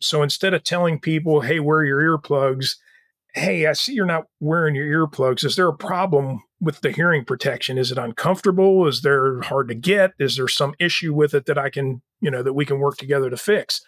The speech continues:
Or what's the source of noise around here? Is there something we can do about it?" So just going, making that switch from being the safety cop to being the humble, inquisitive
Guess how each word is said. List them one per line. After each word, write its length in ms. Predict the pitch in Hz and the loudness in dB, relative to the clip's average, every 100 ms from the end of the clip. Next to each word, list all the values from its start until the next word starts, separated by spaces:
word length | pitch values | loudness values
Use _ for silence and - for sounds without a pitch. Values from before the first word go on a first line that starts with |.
| _ _ - | _ _ -2
Or 200 | 156 147 | 2 2
what's 340 | 123 156 185 - | 2 0 0 0
the 120 | 180 | -2
source 400 | - 175 180 - | 0 0 0 0
of 140 | 135 | 0
noise 380 | 139 175 196 143 | 2 4 4 2
around 360 | 135 143 139 117 | -2 0 -2 -2
here? 300 | 139 143 147 | 0 2 2
Is 120 | - | 2
there 120 | 139 | 0
something 400 | - 160 151 147 | 0 -4 -2 0
we 100 | 160 | 0
can 180 | 147 131 | 0 0
do 200 | 160 208 | 2 2
about 340 | 139 120 120 | 0 -4 -2
it?" 120 | 123 | -2
So 260 | - 156 139 - _ - - | 0 2 0 -4 _ -20 -6
just 320 | 185 254 - - _ - | -2 -2 -4 -16 _ -8
going, 340 | 160 214 240 214 | 0 4 4 4
making 260 | 226 214 | 2 2
that 140 | 208 180 | 2 2
switch 440 | - 175 185 - | -2 0 0 -2
from 200 | - 143 | -2 -2
being 260 | 160 170 147 | 0 2 2
the 80 | |
safety 440 | 127 - 170 - 160 | 0 0 -2 -2 -4
cop 420 | - 165 170 - _ - _ _ | -2 -2 -2 -4 _ -20 _ _
to 100 | - | -6
being 400 | 151 175 170 160 | -2 0 2 0
the 140 | 147 139 | 0 -2
humble, 520 | 160 170 156 160 151 | 0 0 2 2 2
inquisitive 760 | 160 143 170 156 151 151 139 | -2 -2 0 2 2 0 0